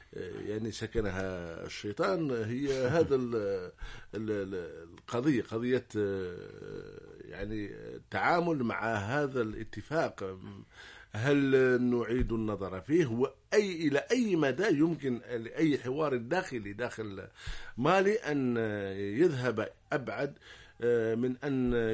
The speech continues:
يناقش سبل تطبيقه؟ أو، آه، هل يمكن تجاوز كذلك، آه، اتفاق أممي، يعني سهرت عليه كل الأمم ورعتها دولة،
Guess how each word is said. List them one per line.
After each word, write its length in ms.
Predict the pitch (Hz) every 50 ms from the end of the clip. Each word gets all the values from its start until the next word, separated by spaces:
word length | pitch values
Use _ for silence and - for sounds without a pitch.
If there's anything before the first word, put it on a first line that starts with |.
| 110 110
يناقش 1120 | 110 117 117 113 113 110 117 135 147 143 135 - - 113 117 120 107 - - - - - -
سبل 360 | 135 127 110 117 120 117 104
تطبيقه؟ 800 | - 117 107 - 110 120 117 110 - 104 98 98 98 98 101 - -
أو، 380 | 135 135 135 135 135 131 123 - - - - - - - - _ -
آه، 240 | - 160 160 156 139
هل 380 | 131 131 160 202 220 214 196 165
يمكن 640 | 165 196 220 214 170 - 131 120 120 113 107 104 -
تجاوز 560 | - 110 107 107 156 185 202 180 165 139 110 -
كذلك، 600 | - 123 117 120 120 120 113 107 - - - - - - - - - - -
آه، 800 | - 101 104 101 98 98 92 95 95 95 - 104 104 110 107 110
اتفاق 680 | 107 - - 110 107 - 151 165 170 151 - - - - -
أممي، 480 | 185 185 175 143 123 113 107 101 95 95
يعني 240 | 90 80 90 98 98
سهرت 460 | - - 104 98 107 107 98 92 98
عليه 220 | 92 98 98 95 92 - - -
كل 320 | 113 107 98 98 95 95
الأمم 680 | 95 92 92 92 92 90 92 92 101 110 113 147 185 170
ورعتها 1120 | 127 104 98 95 90 92 98 95 - 98 98 101 95 92 92 92 90 90 90 90 90 92 92
دولة، 500 | 92 90 113 110 104 95 95 92 90